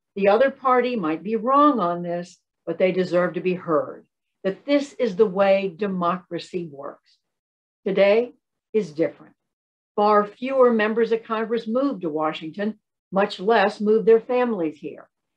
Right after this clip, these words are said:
They spend a lot of time traveling back and forth to their districts or states. They have to raise more money than ever before to run for re-election, a full-time job in itself. And they spend much more time with members of their own party,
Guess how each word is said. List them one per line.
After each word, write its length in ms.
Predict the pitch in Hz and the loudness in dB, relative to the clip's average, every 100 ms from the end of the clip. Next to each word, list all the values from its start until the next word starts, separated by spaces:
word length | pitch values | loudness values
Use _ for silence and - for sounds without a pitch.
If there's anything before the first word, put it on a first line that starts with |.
| _ _ _ 202 | _ _ _ 0
They 100 | 208 | 0
spend 240 | 233 214 | 2 2
a 80 | 190 | 4
lot 340 | 185 196 226 | 4 4 4
of 80 | 233 | 0
time 440 | 233 233 196 165 | -2 -4 -2 -4
traveling 720 | 156 - 170 180 202 208 208 | -8 -2 0 0 -2 -4 -4
back 280 | 185 185 208 | -4 -4 -2
and 140 | 226 - | -6 -2
forth 320 | 233 185 156 | 0 0 -2
to 100 | 185 | -6
their 140 | 190 175 | -6 0
districts 560 | 190 226 - 160 - - | 2 2 0 -12 -10 -10
or 140 | 196 | -10
states. 500 | 196 220 180 143 _ _ _ _ _ _ _ | -6 -2 -2 -4 _ _ _ _ _ _ _
They 80 | 160 | -2
have 200 | 185 196 | -2 -2
to 80 | 196 | 0
raise 260 | 202 202 | 2 2
more 240 | 196 220 226 | 0 0 2
money 480 | 220 247 269 196 156 | 2 0 0 -2 -4
than 220 | 175 - | -8 -4
ever 260 | 240 233 240 | -2 0 -2
before 440 | 233 - 262 214 | -4 -6 -2 -2
to 80 | 180 | -2
run 280 | 180 226 226 | -4 -4 -4
for 120 | 233 | -4
re-election, 760 | 233 233 214 226 226 - - _ _ - | -2 0 0 -4 -6 -14 -16 _ _ -20
a 60 | |
full-time 520 | - 160 170 196 185 170 | -4 -4 -2 -2 -4 -2
job 320 | 190 180 180 | 0 0 -2
in 80 | 190 | -6
itself. 520 | 190 - 202 160 - _ _ _ _ _ _ | -8 -4 -4 -4 -14 _ _ _ _ _ _
And 160 | 247 240 | 2 2
they 100 | 233 | 2
spend 420 | - 247 226 226 | 0 0 2 2
much 300 | 254 294 - | 2 0 -4
more 220 | 190 160 | -10 -10
time 340 | - 165 170 202 | -10 -6 -2 0
with 160 | 202 | 0
members 400 | 214 233 226 226 | 0 2 4 4
of 100 | 226 | 2
their 240 | 214 214 226 | 2 0 0
own 300 | 226 226 226 | 0 -2 -4
party, 500 | 214 208 175 147 | -6 -6 -6 -12